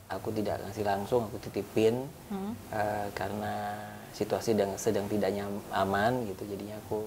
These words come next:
Speaker 1: melalui perantara,
Speaker 2: Hmm.
Speaker 1: yaitu beberapa gitu yang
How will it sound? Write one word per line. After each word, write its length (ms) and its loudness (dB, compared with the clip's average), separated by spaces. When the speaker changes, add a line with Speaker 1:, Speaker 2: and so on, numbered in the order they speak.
Speaker 1:
melalui 400 -2
perantara, 580 -4
Speaker 2:
Hmm. 160 -6
Speaker 1:
yaitu 320 -6
beberapa 540 -6
gitu 400 -14
yang 140 -12